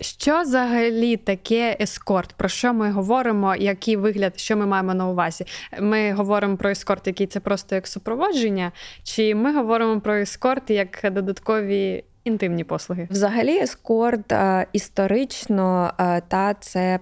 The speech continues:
Speaker 2: про супроводження, і слово ескорт, воно ж має переклад, да, як супроводжувати. Тобто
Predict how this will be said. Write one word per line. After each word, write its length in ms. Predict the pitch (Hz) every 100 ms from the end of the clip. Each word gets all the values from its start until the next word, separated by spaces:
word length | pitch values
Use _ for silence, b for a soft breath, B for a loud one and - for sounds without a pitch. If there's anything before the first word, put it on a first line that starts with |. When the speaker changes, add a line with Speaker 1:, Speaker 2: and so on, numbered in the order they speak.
| -
Speaker 2:
про 440 | - 180 180 180
супроводження, 920 | 180 180 - 170 202 277 254 220 202
і 80 | 180
слово 400 | 170 - 175 170
ескорт, 480 | 170 - 233 262 -
воно 220 | 180 175
ж 60 | 175
має 260 | 175 180 175
переклад, 560 | - 175 233 - 208 180
да, 160 | 175 196
як 260 | 190 185
супроводжувати. 920 | - 180 - 170 170 170 - - - -
Тобто 420 | - - - 190